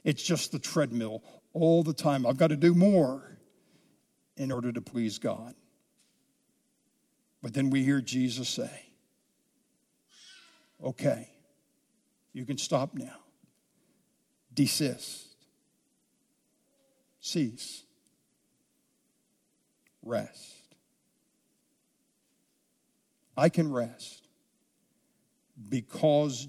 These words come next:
Jesus Christ has made me right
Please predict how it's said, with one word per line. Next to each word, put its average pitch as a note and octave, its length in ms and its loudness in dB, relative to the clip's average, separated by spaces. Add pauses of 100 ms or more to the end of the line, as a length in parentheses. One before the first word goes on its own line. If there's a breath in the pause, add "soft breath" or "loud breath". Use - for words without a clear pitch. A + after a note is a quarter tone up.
Jesus C3+ 840 0 (160)
Christ C3 760 -2 (600)
has G2+ 200 -6
made C3+ 400 2
me C3 200 0
right A#2 580 -6